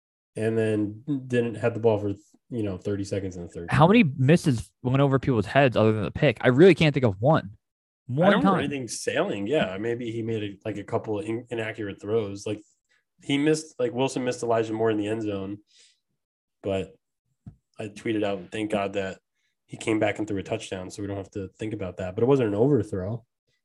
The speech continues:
Speaker 2: Yeah, he's. I can't wait for him to r-, win Rookie of the Week and, and tag him.
Speaker 1: Two of 'em.
Speaker 2: Two, and it, Moore has another.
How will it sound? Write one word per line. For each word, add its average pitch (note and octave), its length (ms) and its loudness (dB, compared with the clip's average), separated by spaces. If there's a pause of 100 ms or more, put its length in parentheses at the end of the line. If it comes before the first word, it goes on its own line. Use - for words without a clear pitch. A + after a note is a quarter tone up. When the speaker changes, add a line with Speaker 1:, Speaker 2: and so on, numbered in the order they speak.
(1200)
Speaker 2:
Yeah, B2 460 -6 (420)
he's. B2 240 -12 (480)
I A#2+ 120 2
can't A2+ 220 6
wait G2 160 10
for F#2+ 60 2
him G2 60 2
to D#2+ 60 2
r-, F2+ 200 0
win G2+ 180 2
Rookie F#2 260 0
of - 20 -8
the D#2 80 -2
Week E2 260 -2
and, F2+ 200 -8 (240)
and G2+ 60 -14
tag F#2 260 -6
him. G2 180 -6 (640)
Speaker 1:
Two A3 200 4
of E3+ 80 -2
'em. G2+ 220 -8 (1200)
Speaker 2:
Two, B2+ 320 8 (540)
and G#2+ 120 0
it, G#2 140 2
Moore A2+ 340 8
has A#2+ 140 6
another. A2+ 440 6